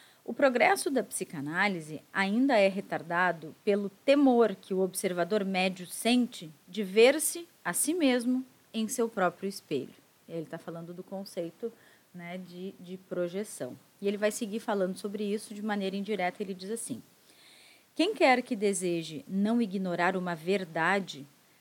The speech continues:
fará bem em desconfiar das suas antipatias. E se quiser submeter a teoria da psicanálise a um exame crítico, que primeiro se analise a si mesmo.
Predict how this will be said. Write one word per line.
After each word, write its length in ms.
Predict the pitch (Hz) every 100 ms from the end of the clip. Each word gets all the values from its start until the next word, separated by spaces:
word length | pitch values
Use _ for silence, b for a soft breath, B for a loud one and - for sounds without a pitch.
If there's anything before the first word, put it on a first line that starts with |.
| b
fará 280 | - 226 262
bem 440 | 226 226 262 247 -
em 140 | 208
desconfiar 760 | 196 202 - 220 - 220 208 214
das 180 | 214
suas 320 | - 220 214 214
antipatias. 960 | 220 233 226 226 - 233 208 165 - - _ _ _ _
E 80 | -
se 140 | 233 370
quiser 380 | 415 311 254
submeter 720 | 254 262 220 208 185 220 240
a 80 | 226
teoria 480 | 214 208 190 202 254
da 120 | 214
psicanálise 720 | 208 - 208 196 180 170 165 180
a 60 |
um 60 | 185
exame 300 | 175 208 196
crítico, 600 | - 277 294 - - 143 b b b
que 120 | - 240
primeiro 640 | 180 175 190 226 170 151 _ _
se 180 | - 262
analise 520 | 262 269 202 180 165
a 20 |
si 180 | - 202
mesmo. 360 | 175 127 -